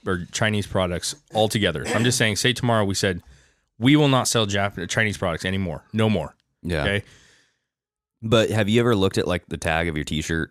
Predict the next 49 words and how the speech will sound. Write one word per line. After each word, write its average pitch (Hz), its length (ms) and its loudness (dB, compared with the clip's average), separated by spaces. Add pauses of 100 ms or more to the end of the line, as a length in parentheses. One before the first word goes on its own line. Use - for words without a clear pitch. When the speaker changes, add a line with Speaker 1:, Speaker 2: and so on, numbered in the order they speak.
(160)
Speaker 2:
or 78 300 -2
you 113 80 -4
Speaker 1:
Yes. 92 200 4
Speaker 2:
ever 87 120 2
look 82 260 -2
at - 80 -4
where 80 160 -2
your 73 120 -2
Nikes 71 140 -2
Speaker 1:
Yes. 85 240 2
Speaker 2:
are 82 40 0
made 80 260 0
or 65 140 -4
Speaker 1:
But - 200 -6
Speaker 2:
anything 151 120 4
Speaker 1:
here's 170 140 4
Speaker 2:
like 156 100 0
Speaker 1:
the, - 20 -12
Speaker 2:
that? 151 60 0
Speaker 1:
here's 190 160 4
the 139 80 -2
problem 156 240 2
I 90 100 0
have 85 120 -2
with 78 120 -8
that. 67 220 -8 (260)
I 110 60 -2
agree 113 240 4
with 139 200 0
you. 73 140 -6 (580)
Cheaper, 110 520 -2 (560)
okay, 95 360 -2 (840)
but 139 100 2
America 156 320 4
makes 127 300 2
every 139 260 2
single 135 320 2
thing 113 300 2
that - 120 -2
they 104 160 2
make. 101 240 0
America 98 340 0
makes 87 280 -2
it 69 180 -6
in 98 160 -4
a 95 60 -2
form 95 320 -2
or 92 40 0
another. 82 340 -2